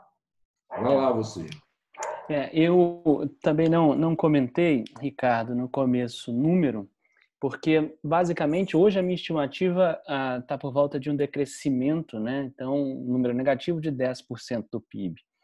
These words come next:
Speaker 2: Agora, ah, percebamos, o pico da, da contaminação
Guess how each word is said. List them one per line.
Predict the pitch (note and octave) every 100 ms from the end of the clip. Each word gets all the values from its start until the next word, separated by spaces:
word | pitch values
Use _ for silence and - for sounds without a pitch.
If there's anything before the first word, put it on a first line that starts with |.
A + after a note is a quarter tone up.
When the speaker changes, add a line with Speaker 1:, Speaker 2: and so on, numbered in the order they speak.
| _ _ _
Speaker 2:
Agora, | G3+ C#3 G#2+ G2+ - _ _ _ _ -
ah, | C3+ B2+ B2+ -
percebamos, | D#3 - D#3+ A#2+ A2 G#2+ F#2+ - _ -
o |
pico | - - A#3+ - G#2+ G2+ _ _ -
da, | C#3 B2 A#2+ A2 G#2+ G2+ G2+ G2 -
da | A#2 A#2 G#2 G2 -
contaminação | B2+ A#2 A2+ A2 G2 F#2+ - D3+ D3 A2+